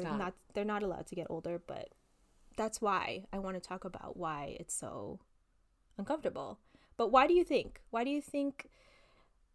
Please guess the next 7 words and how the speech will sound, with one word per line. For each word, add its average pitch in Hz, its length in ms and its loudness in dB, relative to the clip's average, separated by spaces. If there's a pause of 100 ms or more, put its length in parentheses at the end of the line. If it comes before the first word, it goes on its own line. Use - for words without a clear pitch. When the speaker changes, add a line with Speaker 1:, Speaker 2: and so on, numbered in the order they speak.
(120)
Speaker 1:
seeing 240 360 -2
our 214 80 0
parents 208 500 -6
age 190 460 -8 (160)
makes 185 260 -6
us 175 140 -10
uncomfortable? - 760 -10